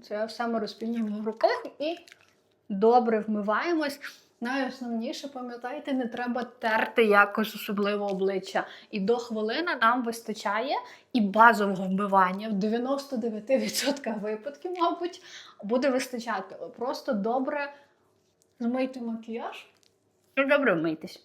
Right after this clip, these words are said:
Усьо. Ще один із лайфхаків: використовувати одноразові серветочки, рушнички. Не користуйтесь тим якимось спільним рушником, мокрим рушником. Не потрібно. Боронь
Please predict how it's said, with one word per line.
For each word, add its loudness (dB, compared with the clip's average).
Усьо. -4
Ще 0
один 2
із -6
лайфхаків: 2
використовувати 0
одноразові 0
серветочки, -4
рушнички. -6
Не -2
користуйтесь 0
тим -2
якимось -6
спільним -2
рушником, -4
мокрим 0
рушником. -8
Не -2
потрібно. -4
Боронь 0